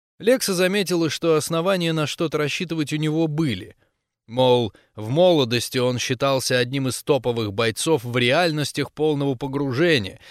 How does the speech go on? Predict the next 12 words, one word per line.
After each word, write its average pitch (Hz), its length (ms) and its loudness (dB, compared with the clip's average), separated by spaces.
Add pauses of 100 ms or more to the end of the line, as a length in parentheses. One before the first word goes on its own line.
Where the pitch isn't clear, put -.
(120)
в - 60 -20
том 127 200 -4
числе 127 520 2
в 117 100 -4
Дисгардиуме. 104 920 0 (600)
Впрочем, 190 560 0
то 185 160 0
были 175 240 0
только 160 280 -2
и 160 100 2
его 147 300 0
слова. 127 460 -2